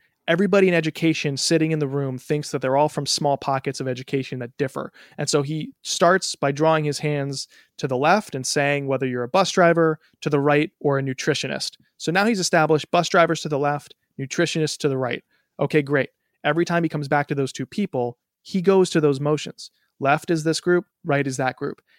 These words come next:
And then over time, he's trying to draw a conclusion that they're actually very similar. And he stops doing that. He starts drawing it closer to the middle until he's just pointing to the room with his palms up straight in front of him. It's like,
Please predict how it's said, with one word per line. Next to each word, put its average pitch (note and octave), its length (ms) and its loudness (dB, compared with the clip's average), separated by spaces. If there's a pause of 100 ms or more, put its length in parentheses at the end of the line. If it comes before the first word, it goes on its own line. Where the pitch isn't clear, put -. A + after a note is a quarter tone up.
(140)
And D#3 100 -2
then F3+ 80 4
over E3 120 2
time, F#3+ 320 -2
he's D#3+ 80 -4
trying D#3 160 0
to D3 60 0
draw C#3 220 0
a C3+ 40 -4
conclusion E3 480 -6
that C#3 140 -8
they're C#3+ 120 2
actually C#3+ 280 -2
very B2+ 180 -4
similar. B2+ 500 -4 (240)
And D3+ 120 -4
he D3 40 -4
stops - 420 -4
doing E3+ 260 0
that. C3+ 160 -10
He - 80 -12
starts D3 200 -2
drawing C#3+ 320 0
it C#3 80 -8
closer C#3+ 300 -2
to C#3 80 -10
the C3 80 -8
middle D3 400 -2
until C#3 220 -6
he's C3+ 160 -8
just - 200 -10
pointing D#3 320 0
to - 100 -16
the C3+ 80 -6
room C3+ 380 -4 (280)
with C#3 100 -2
his C3 240 -4
palms F3+ 340 0
up B2 220 -2 (300)
straight D#3 400 -2
in D#3+ 60 -10
front C#3+ 260 -2
of A#2 40 -6
him. - 160 -12 (300)
It's - 80 -18
like, D#3 140 -10